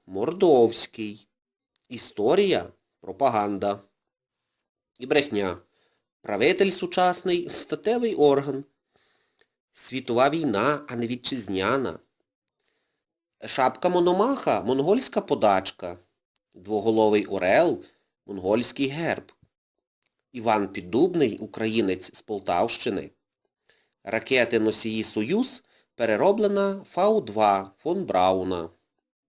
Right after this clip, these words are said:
Поет Пушкін — араб. Письменник Тургенєв — татарин. Композитор Чайковський — з українського козацького роду чайок.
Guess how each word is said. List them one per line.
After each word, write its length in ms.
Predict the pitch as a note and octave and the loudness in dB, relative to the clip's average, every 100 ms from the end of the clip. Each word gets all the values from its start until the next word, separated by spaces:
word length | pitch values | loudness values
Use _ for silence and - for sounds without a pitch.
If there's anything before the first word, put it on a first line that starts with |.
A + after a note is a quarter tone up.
| _ _ _ _ _ | _ _ _ _ _
Поет 400 | A#2 A#2 G#2 - | 0 2 2 -2
Пушкін — 560 | D3+ G#3 - A2+ F2+ - | -2 -2 -2 -6 -6 -8
араб. 420 | B2 E3+ C#3+ - _ _ _ _ _ _ _ _ _ _ _ _ _ _ _ | -4 -2 -2 -6 _ _ _ _ _ _ _ _ _ _ _ _ _ _ _
Письменник 600 | - G2+ A2 G#2+ G2 F#2+ | -14 -6 0 2 2 -2
Тургенєв — 760 | - F#2+ F#2 A#2+ E3+ D#3 G2 - | -4 -6 2 2 2 2 0 0
татарин. 840 | D3+ - D3 G#2+ G2 G2 F#2+ F#2+ F#2+ _ _ _ _ _ _ _ _ _ _ _ _ _ _ _ | -2 0 2 4 4 2 -2 -4 -8 _ _ _ _ _ _ _ _ _ _ _ _ _ _ _
Композитор 720 | A#2+ A2+ A#2 A2+ A#2 G#2 G2 F#2 - _ _ _ | -8 -6 -4 4 4 4 -4 -4 -16 _ _ _
Чайковський — 1000 | - G2 - G#2+ E3 D3+ - F#2 D#2+ - _ _ _ _ _ _ _ _ _ _ _ _ _ _ _ _ F#2+ | -8 -8 -2 2 2 0 -4 -6 -8 -14 _ _ _ _ _ _ _ _ _ _ _ _ _ _ _ _ -12
з 100 | G#2 | -10
українського 600 | - A2 D#3 D#3+ D3+ - | -2 2 2 2 0 0
козацького 560 | F#2+ A2 A#2+ - C3 | 2 4 2 0 0
роду 220 | C3 B2+ | 0 0
чайок. 640 | C#3+ F3 D3 F#2 E2 - | -2 2 2 0 -4 -10